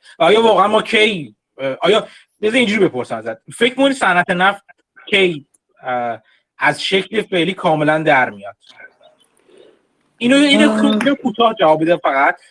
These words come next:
Speaker 1: چون بعد ندارم می‌رم سوالا داره یکی یکی شروع می‌شه انگار.
Speaker 2: آه. ببین، اه، مهدی، اه،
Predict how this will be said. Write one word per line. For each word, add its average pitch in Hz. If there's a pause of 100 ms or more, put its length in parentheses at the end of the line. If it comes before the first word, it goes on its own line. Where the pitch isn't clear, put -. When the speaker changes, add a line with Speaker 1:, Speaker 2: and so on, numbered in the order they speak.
(140)
Speaker 1:
چون 190
بعد 190
ندارم 185
می‌رم 185
سوالا 151
داره 156
یکی 143
یکی 127
شروع 110
می‌شه 104
انگار. - (460)
Speaker 2:
آه. 135 (280)
ببین، 240
اه، 185
مهدی، 175
اه، 139